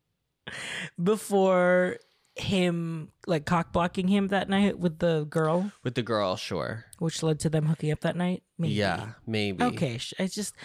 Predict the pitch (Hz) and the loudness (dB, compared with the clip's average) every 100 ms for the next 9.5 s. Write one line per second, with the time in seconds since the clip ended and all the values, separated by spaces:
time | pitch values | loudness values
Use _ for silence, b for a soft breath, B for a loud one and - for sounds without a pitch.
0 | - 156 165 170 147 - - - 466 466 | 0 2 2 0 0 0 0 0 0 0
1 | 415 269 196 196 190 170 - 156 147 131 | 0 0 0 0 0 -2 -2 0 0 -2
2 | 127 160 160 170 151 143 147 143 151 156 | 0 2 2 0 0 0 0 2 2 2
3 | 143 135 - 143 127 120 - - - - | 0 -4 -4 0 0 -2 -6 -10 -12 -16
4 | _ _ _ _ _ _ _ - 139 - | _ _ _ _ _ _ _ -4 -4 -2
5 | 95 98 123 - - - - 160 143 143 | -6 -6 -6 -10 -12 -12 -4 0 0 0
6 | 139 127 120 117 113 110 107 113 117 110 | -4 -6 -6 -6 -4 0 2 2 0 0
7 | 110 107 107 104 98 92 101 104 - 160 | 0 0 0 0 -2 -2 -2 -4 0 0
8 | 190 214 208 - _ _ _ _ _ _ | 2 0 -4 -12 _ _ _ _ _ _
9 | 156 160 147 143 | -2 0 0 0